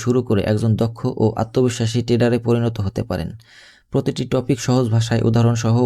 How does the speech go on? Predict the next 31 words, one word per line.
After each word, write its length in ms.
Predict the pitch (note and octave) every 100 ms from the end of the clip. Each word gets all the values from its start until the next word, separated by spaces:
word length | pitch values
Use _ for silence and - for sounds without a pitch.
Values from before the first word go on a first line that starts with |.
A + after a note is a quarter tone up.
| A2+
বাস্তব 280 | A#2 A2+ B2+ A#2
ট্রেডিং 220 | A#2+ B2 A2
অভিজ্ঞতা 360 | A#2 A#2 A#2 A2+ A2+
মিশিয়ে 260 | A2+ C3 B2+
শেখানো 300 | A2 G#2 G2+ F2+
হবে। 180 | - - _ _ _ _ _ _ _
এই 120 | C3 C3+
সিরিজটির 400 | C3+ C#3 - C3+
ভিডিও 220 | A2+ A#2 C3+
আপলোড 220 | A#2+ C3 B2
শিডিউল 280 | B2+ B2 B2+ A#2+
সম্পর্কে 300 | B2 B2 A#2+
আপনাদের 260 | A2+ A#2+ A2+ A#2
একটু 120 | A#2 G#2+
বলে 140 | A#2 G#2
রাখি। 200 | F#2 - _ _ _ _ _
প্রতি 200 | C3+ D3 C3+
শনিবার 400 | C#3 C#3+ C3+ D3 F#3 -
বা 80 | A2+ A#2
রবিবার 360 | B2 C3+ B2+ A2
থাকবে 200 | B2 A#2+ B2
বড় 120 | A#2+ B2
লেকচার 260 | A#2 A2+ A#2 A2+
ভিডিও, 220 | A#2 C3+ E3 - _ _ _ -
আর 120 | A2+ A#2
মাঝের 220 | A#2+ C3 B2+
দিনগুলোতে 400 | B2+ B2 B2+ C3+ -
ছোট 140 | A#2+ B2
ছোট 120 | B2 B2 A2
ভিডিও 220 | A2+ B2 A#2
আসবে, 220 | G2+ A2